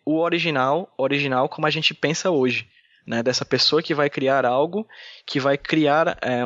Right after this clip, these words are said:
um, uma nova origem, né? Que vai criar um novo ponto do pass-, ele vai ser um ponto muito importante do passado e do futuro do,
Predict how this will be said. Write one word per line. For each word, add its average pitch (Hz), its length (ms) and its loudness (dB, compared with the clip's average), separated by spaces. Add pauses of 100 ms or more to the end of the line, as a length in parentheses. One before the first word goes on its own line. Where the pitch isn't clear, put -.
um, 139 240 -2
uma 139 200 2
nova 147 220 2
origem, 120 460 0 (100)
né? 113 200 -8
Que - 120 -8
vai 123 140 2
criar 131 300 2
um 147 40 0
novo 147 240 2
ponto 151 520 0 (600)
do 139 120 2
pass-, 143 360 0
ele 131 140 2
vai 143 140 2
ser 143 140 -2
um 143 80 -4
ponto 143 420 0
muito 156 220 -2
importante 180 360 2
do 160 80 -2
passado 147 380 0
e - 20 -14
do 160 60 -4
futuro 147 380 -2
do, 147 260 -2